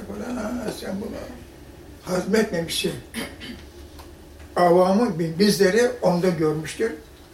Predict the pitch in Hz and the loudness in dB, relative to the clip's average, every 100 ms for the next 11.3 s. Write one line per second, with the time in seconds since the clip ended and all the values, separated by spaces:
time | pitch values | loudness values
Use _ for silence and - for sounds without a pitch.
0 | - - 285 226 196 160 147 - 156 151 | -12 0 2 2 0 0 -4 -8 -10 -12
1 | - - - - - - - - - 220 | -20 -20 -20 -20 -20 -20 -20 -20 -6 0
2 | 240 240 190 - 185 170 - 165 160 156 | 0 2 0 0 0 0 -2 -2 -2 -2
3 | 156 143 165 147 - - - - - - | -2 -2 -6 -8 -14 -20 -20 -20 -20 -4
4 | - 160 160 - - - 233 247 - 147 | 0 0 0 -8 -12 -6 -4 -4 -6 -10
5 | - 180 240 - 180 175 196 - - 156 | 0 2 2 -2 -8 -6 -4 -4 -4 -4
6 | 175 226 269 277 - - - - 202 226 | -4 -6 -8 -8 -14 -20 -12 -8 -2 2
7 | 220 175 165 151 - - - - - - | 2 2 0 -4 -8 -20 -20 -20 -20 -20
8 | - - - - - - 185 202 208 - | -20 -20 -20 -20 -18 0 4 4 4 6
9 | 208 202 208 214 247 247 - - 147 - | 6 6 2 0 2 0 -2 -6 -6 -8
10 | - - - - - - - 190 - 147 | -14 -20 -20 -20 -18 -8 2 4 4 -4
11 | 147 139 | -8 -8